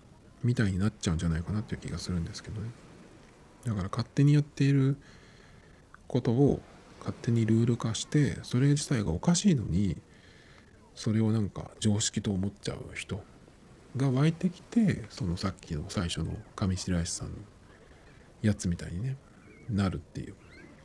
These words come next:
まあ、こういうのはずっと行くのかな。それか、なんかもうここを、こういう人たちはずっとやっているけど、えっと、こう、ここの範囲ではそういうのは絶対、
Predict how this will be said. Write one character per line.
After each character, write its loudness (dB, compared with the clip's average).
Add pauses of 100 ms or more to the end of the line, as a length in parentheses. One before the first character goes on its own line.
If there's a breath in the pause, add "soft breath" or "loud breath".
(2500 loud breath)
ま 2
あ、 -2
こ -2
う 2
い 4
う 6
の 4
は 0 (420)
ず -4
っ -6
と -2
行 -2
く 2
の 2
か -4
な。 -4
そ -6
れ 0
か、 0
な 2
ん 0
か -4
も 0
う -4
こ -6
こ -2
を、 2 (140)
こ 4
う 6
い 4
う 4
人 0
た 0
ち -6
は 0
ず -4
っ -8
と -6
や -2
っ -12
て -4
い 2
る -4
け -8
ど、 -6 (600 loud breath)
え -2
っ -2
と、 -6
こ -2
う、 0
こ -12
こ 2
の 2
範 -4
囲 -2
で -8
は -6
そ -2
う 0
い 0
う 0
の -6
は -6
絶 -8 (120)
対、 -4